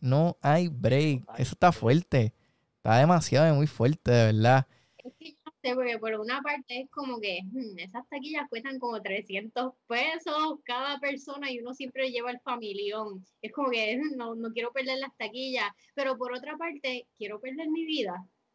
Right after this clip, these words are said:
Speaker 3: No sé. <laughs>
Speaker 1: Mira, otra más que atrasaron fue The Forever Purge, que salía este año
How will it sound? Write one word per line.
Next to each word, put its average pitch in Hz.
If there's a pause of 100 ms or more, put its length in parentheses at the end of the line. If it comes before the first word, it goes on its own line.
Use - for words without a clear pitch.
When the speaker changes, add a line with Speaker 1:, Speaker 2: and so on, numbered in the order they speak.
(480)
Speaker 3:
No 180
sé. - (200)
<laughs> -
Speaker 1:
Mira, 160
otra 160
más 175
que -
atrasaron 175
fue 165
The 165
Forever 143 (240)
Purge, 143 (440)
que 135
salía 127
este 135
año 151